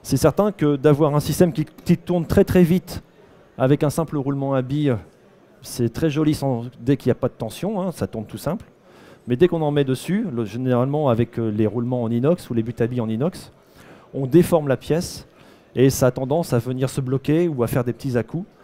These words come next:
Et avec l'usure, avec le temps, ben, on finit par plus pouvoir enrouler. Voilà. Alors que g-, généralement, les, les enrouleurs Profurl ont une moyenne de vie, je parle de la boîte à roulement, d'entre quinze et vingt ans.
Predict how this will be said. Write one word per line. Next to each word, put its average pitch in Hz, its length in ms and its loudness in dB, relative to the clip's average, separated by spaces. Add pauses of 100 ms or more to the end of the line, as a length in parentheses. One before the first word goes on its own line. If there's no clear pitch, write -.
(580)
Et 110 80 4
avec 113 240 2
l'usure, 135 400 -2
avec 120 200 0
le 127 80 -2
temps, 175 320 -4 (180)
ben, 107 140 -4
on 110 100 -4
finit 135 220 -2
par 131 100 2
plus 151 140 -4
pouvoir 135 260 -4
enrouler. 113 380 -6 (200)
Voilà. 98 140 -14 (560)
Alors 113 220 0
que 127 300 0
g-, 113 140 -8 (380)
généralement, 143 760 0
les, 135 280 6 (180)
les 127 400 2
enrouleurs 143 320 0
Profurl 151 600 0 (420)
ont 165 240 2
une 160 140 -2
moyenne 151 360 0
de 143 120 2
vie, 170 240 0
je 165 100 -8
parle 123 180 -2 (100)
de 117 60 -2
la 117 60 4
boîte 127 240 0
à - 20 4
roulement, 127 420 -2 (520)
d'entre 117 360 -6
quinze 151 360 2
et 139 60 8
vingt 123 260 0
ans. 170 140 -4